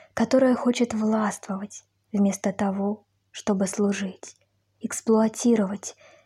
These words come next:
вместо того, чтобы любить. Разбить скорлупу эго очень трудно, но если мы хотим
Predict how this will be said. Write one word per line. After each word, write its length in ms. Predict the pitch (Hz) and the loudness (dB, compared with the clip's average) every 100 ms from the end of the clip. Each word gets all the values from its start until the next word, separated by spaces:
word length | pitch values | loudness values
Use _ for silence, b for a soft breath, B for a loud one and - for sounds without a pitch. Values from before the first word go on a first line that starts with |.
| _ | _
вместо 420 | 202 214 - 214 | 2 2 2 -2
того, 540 | 214 208 196 202 226 - _ _ _ _ | 0 0 0 -2 -4 -10 _ _ _ _
чтобы 360 | - 214 196 | -2 0 2
любить. 680 | 202 208 202 196 185 - - _ _ _ _ _ _ _ _ _ _ 233 | 2 2 0 -2 -4 -16 -20 _ _ _ _ _ _ _ _ _ _ 0
Разбить 420 | 220 214 247 262 | 2 4 2 2
скорлупу 560 | - 233 226 226 247 - | 0 2 2 2 0 2
эго 240 | 240 226 | 2 2
очень 380 | - 226 - 226 | 0 -2 0 -2
трудно, 580 | - 226 214 190 180 - _ _ _ _ _ _ - | 0 0 0 -2 -10 -16 _ _ _ _ _ _ 2
но 80 | 208 | 4
если 320 | 208 - 214 | 4 2 2
мы 140 | 208 | 2
хотим 460 | - 208 - 214 | 0 -2 4 4